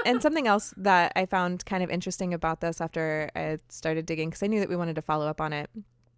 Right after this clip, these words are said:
is, um, so I don't know if you follow, like, the farm bill stuff very closely. I mean, I'm guilty of not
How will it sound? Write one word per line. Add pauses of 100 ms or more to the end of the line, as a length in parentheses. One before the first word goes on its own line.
(360)
is,
um, (260)
so (600)
I
don't
know
if
you
follow,
like,
the
farm (160)
bill
stuff
very
closely.
I
mean,
I'm
guilty
of
not